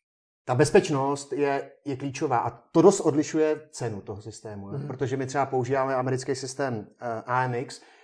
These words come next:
Speaker 1: což je systém, který je vůbec nejbezpečnější řídící systém na světě. Eh, je to systém, který je certifikovaný pro nato, pro, pro americkou armádu a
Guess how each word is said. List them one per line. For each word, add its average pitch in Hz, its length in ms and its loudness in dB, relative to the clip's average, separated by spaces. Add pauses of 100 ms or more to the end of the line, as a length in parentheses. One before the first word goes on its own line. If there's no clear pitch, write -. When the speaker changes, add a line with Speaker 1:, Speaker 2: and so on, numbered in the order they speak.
(140)
Speaker 1:
což 123 160 -6
je 135 80 0
systém, 135 420 -4
který 131 320 -4
je 135 120 0
vůbec 127 380 -2
nejbezpečnější 127 1080 -6
řídící 120 420 -8
systém 123 240 -8
na 110 80 -8
světě. 135 500 -4 (560)
Eh, 120 480 -2
je 120 140 -4
to 135 100 -2
systém, 127 340 -2
který 127 180 0
je 120 60 2
certifikovaný 120 800 -2
pro 117 160 -6
nato, 120 540 -2 (460)
pro, 113 520 2 (160)
pro 117 160 -2
americkou 127 340 0
armádu 113 640 -4 (480)
a 113 360 0